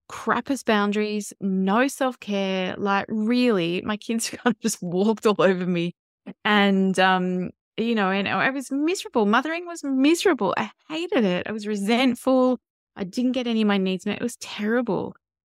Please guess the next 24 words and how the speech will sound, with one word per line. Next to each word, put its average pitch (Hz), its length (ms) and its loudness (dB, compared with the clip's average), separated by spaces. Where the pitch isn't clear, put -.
And 220 200 2
then, 220 460 2
and 214 100 -2
I 208 40 -4
felt 226 220 -4
trapped, 214 460 -2
and 208 100 0
it - 80 -4
wasn't, 214 320 0
they 233 140 2
were 240 80 -2
not 226 240 -4
happy 196 260 -6
years. 185 440 -2
And 202 140 -2
then 214 240 -4
I 214 80 -2
think 226 260 -6
when 240 120 -2
I 214 80 0
started 196 360 -4
to 190 140 -4
really 214 480 -2
shift - 480 -4